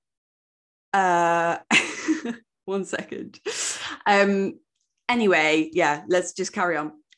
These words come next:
It doesn't matter why you do the things. What matters is we put tools in place. So from years of not feeling loved as a child and being given food occasionally and then feeling loved and acting out in a certain way, that's when those kind of restrictive behaviors became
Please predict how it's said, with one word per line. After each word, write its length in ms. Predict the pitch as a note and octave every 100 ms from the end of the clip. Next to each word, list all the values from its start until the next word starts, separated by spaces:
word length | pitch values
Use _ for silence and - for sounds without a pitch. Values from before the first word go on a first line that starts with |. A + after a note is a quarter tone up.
| -
It 120 | A3
doesn't 320 | B3 B3 A#3+
matter 520 | G#3+ F#3+ - G3 F#3 F#3 E3
why 220 | F3 E3+
you 200 | D#3+ D#3+
do 180 | C#3 C3
the 80 |
things. 440 | C#3+ C#3 C#3+ C#3+ - -
What 300 | E3+ G3 -
matters 640 | G#3+ A3 - D3+ G#2+ - -
is 160 | D#3
we 80 | D#3
put 220 | D3+ -
tools 280 | - D3 D#3
in 80 | D3+
place. 320 | - - -
So 260 | - E3 D#3 - _ - _ _ _ _ - -
from 200 | G3+ G3
years 340 | A3 A3+ G#3+
of 180 | G3 F3
not 320 | A3+ C4 -
feeling 360 | - F3+ F3 E3
loved 380 | E3+ E3+ - -
as 140 | E3
a 60 | E3+
child 500 | E3+ E3 E3 E3 E3
and 160 | D#3+ - - -
being 160 | G3+ G3
given 320 | G#3+ G3+ F#3
food 300 | - F3 E3
occasionally 540 | E3 F3+ E3+ E3+ E3
and 120 | E3+
then 180 | G#3 G3
feeling 400 | - D#3+ D#3+ D#3+
loved 280 | D#3+ D#3 -
and 100 | D#3
acting 360 | - - - D#3+
out 140 | D#3
in 60 | D3
a 40 |
certain 360 | D#3+ F3 D3+ D#3
way, 380 | D#3 - - E3 - - - -
that's 320 | F#3 - -
when 220 | E3+ D#3+
those 240 | D3+ D3 -
kind 180 | D3
of 100 | C#3+
restrictive 760 | D3+ - - D#3+ - - E3 D#3+
behaviors 540 | D3+ E3+ E3 D#3+ D#3
became 600 | - D#3 E3 D3+ D3+ D3+